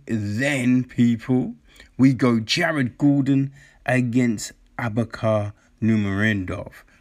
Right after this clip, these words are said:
right? So it's a welterweight clash. And, um, an interesting one at that. So the Night Train,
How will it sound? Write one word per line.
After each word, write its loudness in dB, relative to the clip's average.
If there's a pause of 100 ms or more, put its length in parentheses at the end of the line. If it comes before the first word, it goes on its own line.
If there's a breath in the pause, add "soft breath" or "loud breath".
right? 0
So -6
it's -2
a -6
welterweight -6
clash. -8 (800 loud breath)
And, -2
um, -2
an -8 (100)
interesting -4
one -4
at -8
that. -6 (440 loud breath)
So 2
the -2
Night -2
Train, -8